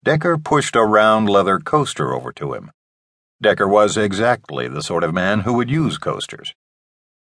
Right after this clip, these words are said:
Decker said, "Tomorrow two of my deputies are going after Cracker.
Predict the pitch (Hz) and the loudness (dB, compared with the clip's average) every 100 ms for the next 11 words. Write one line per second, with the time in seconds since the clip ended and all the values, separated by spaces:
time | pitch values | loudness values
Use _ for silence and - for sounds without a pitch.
0 | _ _ _ _ _ _ - 113 - 104 | _ _ _ _ _ _ -4 -2 0 0
1 | - 110 101 82 _ _ _ _ _ _ | 2 4 2 -2 _ _ _ _ _ _
2 | - 143 175 175 135 113 - 147 135 120 | -4 2 6 6 6 4 0 2 4 4
3 | 107 101 127 - 95 104 123 110 87 110 | 4 4 2 2 0 0 0 -2 -2 0
4 | 120 117 123 117 82 - 80 76 85 | 0 2 0 0 -4 0 0 0 -6